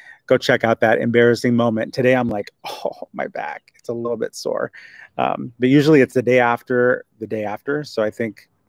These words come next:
today it's sore, but tomorrow it's gonna be very sore. <laughs> So I think I'm just too old to, to be, you know, crashing and burning that way. It's, uh, a little intense.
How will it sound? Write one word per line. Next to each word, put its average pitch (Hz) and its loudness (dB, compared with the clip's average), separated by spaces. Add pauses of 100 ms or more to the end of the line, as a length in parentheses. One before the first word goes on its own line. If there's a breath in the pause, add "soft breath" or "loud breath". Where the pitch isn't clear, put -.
(160)
today 127 4
it's 180 -2
sore, 156 6
but 131 -4
tomorrow 123 2
it's 117 -6
gonna 113 -2
be 113 -2
very 104 -4
sore. - -10
<laughs> - -20 (440 loud breath)
So 135 -2
I 131 4
think 143 4
I'm 147 4
just 139 -6
too 151 4
old 131 6
to, 143 4 (400 loud breath)
to 139 2
be, 123 4
you - -6
know, 120 2
crashing 123 0
and 117 2
burning 117 2
that 110 -2
way. 107 -2
It's, 123 -6
uh, 110 -2
a 120 -2
little 117 -2
intense. 104 -8